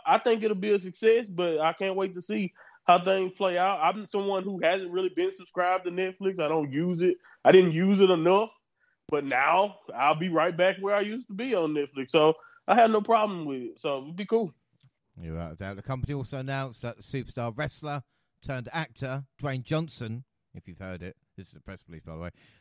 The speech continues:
Speaker 2: has joined T K O as a director. He now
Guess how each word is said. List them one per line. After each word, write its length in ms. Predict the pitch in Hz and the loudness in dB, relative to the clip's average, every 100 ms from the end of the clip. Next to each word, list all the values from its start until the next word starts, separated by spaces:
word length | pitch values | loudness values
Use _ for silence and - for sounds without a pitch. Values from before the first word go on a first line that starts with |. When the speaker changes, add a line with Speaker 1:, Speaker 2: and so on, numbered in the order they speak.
| _ | _
Speaker 2:
has 200 | 92 107 | -6 -6
joined 320 | 117 120 117 107 | -2 -2 -4 -6
T 200 | 123 117 | -8 -8
K 140 | 120 | -8
O 300 | 110 107 104 | -8 -8 -8
as 200 | 101 110 | -8 -10
a 60 | 101 | -10
director. 640 | 104 113 - - 117 110 - _ _ _ | -10 -10 -12 -12 -10 -12 -16 _ _ _
He 160 | 92 | -12
now 280 | 101 107 110 | -8 -4 -4